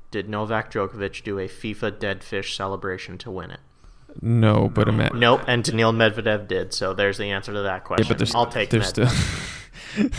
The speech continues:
Speaker 2: <laughs> there's still opportunity, though. Still opportunity.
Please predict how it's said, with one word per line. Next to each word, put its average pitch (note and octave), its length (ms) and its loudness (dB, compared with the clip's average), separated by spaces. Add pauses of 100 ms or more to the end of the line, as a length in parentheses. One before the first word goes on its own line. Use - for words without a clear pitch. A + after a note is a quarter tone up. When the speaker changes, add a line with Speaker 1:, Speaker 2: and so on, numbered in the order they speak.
(260)
Speaker 2:
<laughs> - 20 -10 (280)
there's F3+ 440 0
still A#2+ 200 6
opportunity, B2 640 2
though. G2+ 240 -4 (380)
Still - 260 -8
opportunity. - 600 -2